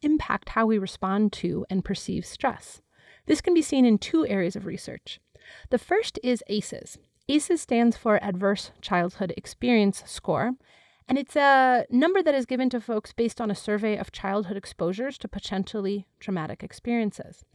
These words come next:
There's a study that shows that people with higher ace scores will have more severe symptoms in perimenopause. And I think this makes a lot of sense. When we're exposed to trauma at a young age, it wires our brains for hypervigilance and a more prolonged and long-lasting stress response.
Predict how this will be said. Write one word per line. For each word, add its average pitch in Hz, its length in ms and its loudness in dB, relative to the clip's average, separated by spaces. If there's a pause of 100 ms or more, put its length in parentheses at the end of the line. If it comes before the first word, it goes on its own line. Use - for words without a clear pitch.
(420)
There's 269 160 0
a 269 80 -2
study 381 320 2
that - 160 -4
shows 226 240 -2
that - 140 -8
people 269 280 -6
with - 120 -4
higher 214 360 -6 (140)
ace 285 180 -2
scores - 560 -6
will 214 80 -4
have 208 160 -4
more 220 300 2
severe 196 360 -4
symptoms 190 440 -8
in 180 100 -4
perimenopause. 196 800 -6 (400)
And 240 100 -2
I 254 60 0
think 359 180 -2
this - 140 -6
makes 233 200 0
a 226 60 -8
lot 190 160 -2
of 180 80 -8
sense. - 420 -4 (320)
When 226 140 2
we're 240 80 4
exposed 349 480 0
to 262 80 -4
trauma 214 320 -2
at 180 140 -6
a 185 40 -2
young 190 360 -2
age, 220 340 -2
it - 140 -10
wires 220 420 2
our 254 100 -2
brains 175 360 -4
for - 120 -8
hypervigilance 202 920 -4
and 214 100 -2
a 220 60 4
more 214 180 2
prolonged 233 800 -2 (220)
and 202 160 -2
long-lasting 190 680 -4
stress - 420 -6
response. - 520 -14